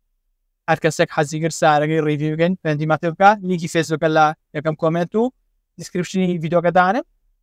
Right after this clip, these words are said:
هیوادارم بە دڵتان بێت چێشتان لێ بینی بێ. با زیاتر لەمە دوور لێ دەژینەکەینەوە. شتێکی وانە ماوە باسی بکەین دەربارەی سایەکە، کەواتە ئیستۆپگرتنی باشتر بووە. وا مواصفاتی وای تیانێ، بەڵێن، ئێ، تحتی سورعە بێ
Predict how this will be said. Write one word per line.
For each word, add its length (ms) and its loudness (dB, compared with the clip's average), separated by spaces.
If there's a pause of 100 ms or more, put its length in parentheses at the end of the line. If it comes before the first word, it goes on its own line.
هیوادارم 460 6 (140)
بە 100 -4
دڵتان 320 2
بێت 180 -2
چێشتان 280 -2
لێ 100 0
بینی 160 -2
بێ. 120 4 (540)
با 180 8
زیاتر 280 0
لەمە 140 2
دوور 140 -4
لێ 80 0
دەژینەکەینەوە. 640 0 (640)
شتێکی 200 -2
وانە 220 6
ماوە 220 2
باسی 240 2
بکەین 180 -8
دەربارەی 360 0
سایەکە، 340 0
کەواتە 340 2 (640)
ئیستۆپگرتنی 640 0 (160)
باشتر 360 0
بووە. 160 2 (120)
وا 120 8
مواصفاتی 640 2
وای 200 2
تیانێ، 300 0
بەڵێن، 320 0
ئێ، 160 0 (360)
تحتی 260 -18
سورعە 320 0
بێ 120 2